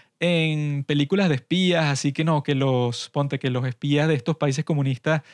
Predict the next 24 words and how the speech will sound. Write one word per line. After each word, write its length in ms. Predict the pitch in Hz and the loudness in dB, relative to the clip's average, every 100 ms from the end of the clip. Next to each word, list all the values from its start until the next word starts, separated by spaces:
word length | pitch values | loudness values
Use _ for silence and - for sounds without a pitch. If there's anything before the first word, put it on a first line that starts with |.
| - - | -20 -8
son 440 | - 147 147 143 | -2 0 0 -2
básicamente 560 | 156 143 165 139 131 - | 0 0 0 0 0 0
robots, 480 | 143 156 190 - - | 2 0 0 -6 -6
y 140 | 160 165 | -4 -2
eso 160 | 151 | 0
es 20 | 196 | 0
lo 100 | 202 | 0
que 100 | 156 | 0
tratan 320 | - 151 190 | -2 0 0
de 80 | 151 | -2
hacer. 320 | - 156 120 - - - - | 0 -2 -4 -16 -20 -18 -4
Tratan 460 | 147 143 170 180 | -2 0 0 2
de 400 | 180 196 180 156 | 2 2 4 2
convertirte 800 | - 151 147 127 170 - 214 208 - | 0 -2 -2 0 -2 0 0 -2 -2
en 80 | 151 | 0
alguien 260 | 151 175 | 2 2
que 100 | 190 | 2
no 100 | 160 | 0
sienta 400 | 135 175 165 196 | 0 0 0 0
nada, 260 | 190 190 208 | 0 0 0
porque 260 | 185 160 151 | -2 -2 -2
una 220 | 151 165 | 0 0
persona 340 | 170 151 147 156 | -2 -2 0 0
así, 320 | - 190 | 0 -4